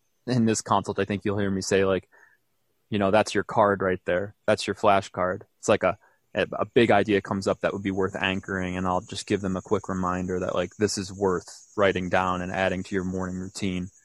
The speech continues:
Um, some guys use them as sort of like a gratitude practice. Some guys use them as a acti-, activation method before they go into sessions. And there's different types of decks that we sort of teach them to, to design. Uh,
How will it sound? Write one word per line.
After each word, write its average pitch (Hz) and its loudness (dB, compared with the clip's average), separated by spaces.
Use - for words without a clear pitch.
Um, 90 -6
some 110 2
guys 98 2
use 95 -4
them 95 0
as 90 -4
sort 92 0
of 92 -4
like 90 -2
a 92 -2
gratitude 95 2
practice. 92 0
Some 120 4
guys 101 4
use 104 -2
them 98 2
as 92 0
a 90 2
acti-, 98 0
activation 104 2
method 113 2
before 104 2
they 95 4
go 98 2
into 95 -2
sessions. 110 0
And 107 4
there's 104 2
different 98 0
types - -2
of 98 -2
decks - 0
that 95 2
we 107 0
sort 104 2
of 90 0
teach - -2
them 92 0
to, 98 0
to 110 -4
design. 92 2
Uh, - -2